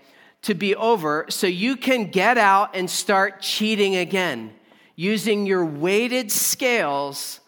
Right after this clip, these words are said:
and undersized measures." You know, a lot of things that take place, even in our culture today, they're not really new things. This was happening all the way back in the times of the Bible.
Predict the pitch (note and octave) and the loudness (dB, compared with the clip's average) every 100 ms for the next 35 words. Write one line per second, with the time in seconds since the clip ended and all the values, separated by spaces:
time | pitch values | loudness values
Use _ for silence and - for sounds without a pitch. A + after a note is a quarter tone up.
0 | _ _ - - G3+ G#3+ A#3 B3 B3 A#3+ | _ _ -8 -2 -2 0 0 0 0 0
1 | A#3+ A#3+ G#3 D3+ C3+ C3+ C3 - - _ | 0 2 4 4 2 -2 -6 -8 -12 _
2 | _ C#3 F3 F3+ C3+ B2+ A2+ A2 - - | _ -4 0 0 0 -6 -8 -10 -12 -14
3 | - _ _ _ _ _ _ _ _ _ | -16 _ _ _ _ _ _ _ _ _
4 | - A3 A#3 A3 B3 C#4+ - A#3 A3 - | -6 2 4 6 6 4 2 0 0 -2
5 | G3+ - G#3+ G#3 - A3+ G#3 B3 A#3 A#3+ | -2 0 -2 -2 -2 0 -2 -2 0 2
6 | A#3+ A#3 G#3+ G#3+ A#3 A3+ A3 G3+ G3 G3+ | 2 4 2 0 0 -2 0 -4 -2 0
7 | A3 F#3 F3+ G#3+ F3 G#3+ G#3+ F#3+ F#3+ G3 | 0 0 0 2 0 0 0 0 -2 -4
8 | F#3+ A3+ E3+ G#3+ G#3 G3+ G3+ G#3 G#3 F#3 | -2 -4 -2 -4 -6 -4 0 0 0 -2
9 | F3 F3 - - - - - F#3 G#3 A#3+ | -2 -6 -20 -20 -20 -18 -2 4 4 4
10 | B3+ B3+ A3 A3 G3+ G3+ - - _ _ | 2 2 2 4 4 4 -2 -20 _ _
11 | - G#3 G3+ F#3+ - G3 F#3 F#3 F#3 - | -4 -2 0 -2 -2 2 2 2 -2 -6
12 | - F3 F3+ E3 F#3 F#3+ C3 A2 | -8 -4 -2 0 0 0 -4 -14